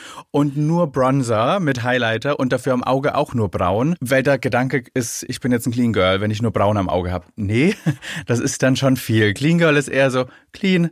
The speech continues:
reduziert, ein Hauch von nichts. Einfach nur perfektionieren sozusagen. Und genauso auch Glass Skin. Ich liebe diese Glass Skin Looks, ich liebe Glass Skin Masken. Ich find's mega, wenn die Haut scheint und strahlt und reflektiert. Wichtig an den richtigen Stellen,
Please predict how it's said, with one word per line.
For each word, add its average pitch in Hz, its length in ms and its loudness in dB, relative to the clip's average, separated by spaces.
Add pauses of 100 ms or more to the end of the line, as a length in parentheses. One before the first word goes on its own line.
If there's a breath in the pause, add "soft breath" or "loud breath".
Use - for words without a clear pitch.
reduziert, 147 580 0
ein 113 160 -2
Hauch 120 140 0
von 110 240 0
nichts. - 380 -4 (220 loud breath)
Einfach 113 180 -2
nur 120 200 -2
perfektionieren 113 920 0
sozusagen. 90 680 -2 (300 loud breath)
Und 113 120 -2
genauso 120 320 2
auch - 140 -4
Glass 107 400 0
Skin. - 160 -6
Ich - 180 -6
liebe 160 440 2 (360 loud breath)
diese 110 180 2
Glass 110 400 2
Skin 143 220 2
Looks, 147 240 -2
ich - 160 -8
liebe 95 180 -2
Glass 95 340 -8
Skin - 140 -6
Masken. 104 380 -2
Ich 92 100 -4
find's 101 240 -2
mega, 110 320 2
wenn 101 120 0
die 101 100 -2
Haut 101 220 0
scheint 120 440 0
und 101 120 -2
strahlt 117 580 2
und 95 160 -2 (260 loud breath)
reflektiert. 110 480 -2 (360 loud breath)
Wichtig 117 420 -2
an 107 60 0
den 101 160 2
richtigen 110 340 -2
Stellen, 120 580 0